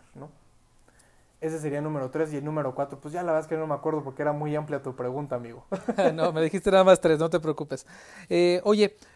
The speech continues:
Speaker 2: pero a ver, eh, ¿quién? No, son dos preguntas. La primera, ¿quién puede tomar coaching? Y segundo,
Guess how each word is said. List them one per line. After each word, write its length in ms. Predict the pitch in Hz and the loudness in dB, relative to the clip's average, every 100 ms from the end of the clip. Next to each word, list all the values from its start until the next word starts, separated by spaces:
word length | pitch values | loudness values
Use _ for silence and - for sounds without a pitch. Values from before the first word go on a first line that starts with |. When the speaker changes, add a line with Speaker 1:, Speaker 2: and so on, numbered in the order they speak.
| _ _ - | _ _ 4
Speaker 2:
pero 180 | 185 | 8
a 40 | 190 | 8
ver, 240 | 202 160 _ _ _ _ _ | 6 2 _ _ _ _ _
eh, 300 | 190 185 175 - | -2 0 0 -2
¿quién? 440 | 220 247 269 285 - - 202 | 0 2 0 -6 -16 -10 -6
No, 120 | 214 - | -6 -4
son 180 | 247 247 | -4 -4
dos 120 | 247 | -4
preguntas. 680 | - 220 175 143 123 120 - - | -2 -2 -2 -6 -8 -10 -14 -6
La 200 | 160 160 | -4 -2
primera, 480 | 160 175 190 156 - | -2 -2 -2 -4 -8
¿quién 300 | - 214 220 | -4 -2 -2
puede 360 | 220 208 202 202 | -2 -2 -2 -4
tomar 520 | 160 143 143 151 165 _ | -6 -6 -6 -6 -8 _
coaching? 540 | 160 165 175 - 240 311 | 0 0 0 -8 -10 -8
Y 140 | 165 | -8
segundo, 640 | - 170 208 226 156 127 | -4 -2 -2 -2 -4 -6